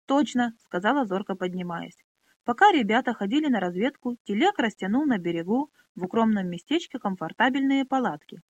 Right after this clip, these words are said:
Термоодеяла, сшитые попарно, служили прекрасными спальными мешками, и Зорка с огромным удовольствием забралась в такой мешок. Герцог, похоже, даже не просыпаясь, удобно устроился у нее в изголовье. Разбудил ее настойчивый свист дракончика.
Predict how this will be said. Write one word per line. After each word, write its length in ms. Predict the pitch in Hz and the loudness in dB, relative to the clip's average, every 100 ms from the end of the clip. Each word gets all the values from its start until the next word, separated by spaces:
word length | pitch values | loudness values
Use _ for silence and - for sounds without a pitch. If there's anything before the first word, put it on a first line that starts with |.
| _ _ _ _ - | _ _ _ _ 0
Термоодеяла, 840 | 349 349 330 262 262 320 359 247 | 2 4 2 2 2 4 4 2
сшитые 400 | - 247 233 226 | 0 -4 0 -2
попарно, 520 | 190 - 302 311 214 | -2 2 2 2 0
служили 400 | - 170 226 285 | -2 -4 -2 -2
прекрасными 600 | 220 180 185 277 - 226 | -4 -4 0 0 0 -2
спальными 500 | - 170 185 202 220 | -4 -6 -4 -2 0
мешками, 600 | 226 247 - 190 170 170 - _ _ _ - | -2 -4 -6 -6 -6 -10 -18 _ _ _ -6
и 100 | 202 | -2
Зорка 380 | 202 381 370 185 | 2 2 2 -6
с 80 | 165 | -4
огромным 480 | 196 370 359 294 | 0 0 2 2
удовольствием 640 | 240 190 190 330 - 247 185 | 2 2 0 -2 -2 -4 -2
забралась 440 | 170 180 254 240 | -2 0 0 -2
в 40 | - | -8
такой 280 | 160 170 | -8 -4
мешок. 440 | 180 196 165 151 _ _ _ _ _ _ | -4 -6 -8 -10 _ _ _ _ _ _
Герцог, 540 | 185 277 403 - 185 _ _ _ - | -2 2 2 -2 -14 _ _ _ -2
похоже, 360 | 269 202 226 | 0 2 2
даже 240 | 208 208 226 | 2 2 2
не 100 | 240 | 2
просыпаясь, 680 | 233 233 240 190 160 170 - _ | 0 -2 -4 -2 -2 -4 -12 _
удобно 440 | 180 277 370 302 | -2 0 2 2
устроился 560 | 214 - 190 233 240 196 | -2 -2 -2 0 -2 -4
у 60 | 180 | -4
нее 260 | 165 170 | -4 -4
в 80 | 180 | -4
изголовье. 600 | 175 180 170 156 160 - _ _ _ _ _ _ - | -4 -4 -4 -6 -10 -20 _ _ _ _ _ _ -2
Разбудил 540 | 196 202 208 240 415 | -2 0 0 2 4
ее 240 | 330 247 330 | 4 4 2
настойчивый 600 | 262 - 247 - 302 269 | -2 -2 -2 0 -2 -2
свист 260 | 185 190 | -4 -4
дракончика. 760 | 214 277 240 185 175 175 175 | -2 -2 -2 -4 -4 -12 -14